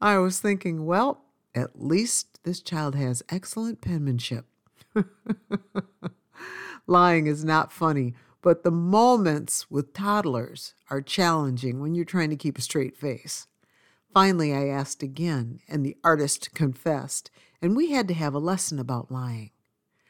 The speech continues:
Now, here's our problem as adults. No one's gonna sit us down and have a lesson about lying. We're just gonna get away with it,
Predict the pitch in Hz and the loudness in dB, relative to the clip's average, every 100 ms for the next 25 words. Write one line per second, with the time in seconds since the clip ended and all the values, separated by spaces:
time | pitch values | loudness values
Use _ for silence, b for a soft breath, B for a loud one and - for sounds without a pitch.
0 | b b b 208 220 311 349 220 - 190 | b b b 2 4 4 4 2 2 2
1 | 180 156 139 127 127 139 127 - - - | 2 0 -2 -2 -4 -4 -4 -6 -16 -18
2 | _ _ _ 147 170 294 254 202 - 170 | _ _ _ 4 4 6 2 0 -2 -2
3 | - 262 254 - 151 143 165 175 180 180 | -2 -2 -4 -4 -2 -2 -2 -4 -4 -4
4 | 190 214 - 147 139 147 160 160 190 175 | -2 -2 -2 -6 -6 -6 -6 -6 -4 -2
5 | 135 135 _ _ _ _ _ - 254 247 | -4 -8 _ _ _ _ _ 0 2 2
6 | - 156 139 139 135 151 214 170 135 127 | -4 -4 -4 -4 -2 0 2 0 -2 -4
7 | 139 | -6